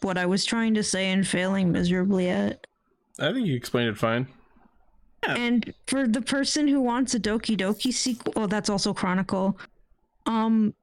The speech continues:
Speaker 1: Doki Doki, I remember, was a really interesting one because the big problem with that season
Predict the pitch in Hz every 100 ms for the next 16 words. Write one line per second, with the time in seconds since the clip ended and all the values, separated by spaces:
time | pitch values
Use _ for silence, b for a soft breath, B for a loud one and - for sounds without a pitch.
0 | _ _ _ _ _ _ _ - 226 190
1 | 302 349 339 262 311 320 320 285 - 220
2 | 254 240 226 233 220 220 226 240 233 214
3 | 208 208 226 214 214 226 214 220 202 190
4 | 190 202 220 202 185 190 190 220 214 214
5 | 190 220 233 233 240 247 240 - - 254
6 | 247 294 302